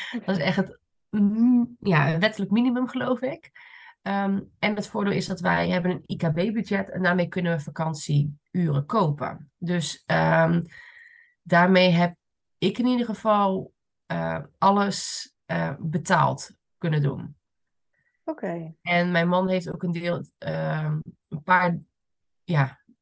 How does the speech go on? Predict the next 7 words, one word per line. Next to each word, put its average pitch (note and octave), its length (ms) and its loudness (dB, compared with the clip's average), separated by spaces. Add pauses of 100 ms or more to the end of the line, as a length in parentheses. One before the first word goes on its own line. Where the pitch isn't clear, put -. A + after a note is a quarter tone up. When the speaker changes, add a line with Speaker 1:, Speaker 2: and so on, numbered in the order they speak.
(760)
Speaker 2:
tussendoor F3 500 0
een E3 80 0
beetje D#3+ 640 0
wat E3 160 -6
uren, D#3+ 640 -2
eh, C#3 160 -8
onbetaald. A3+ 720 -2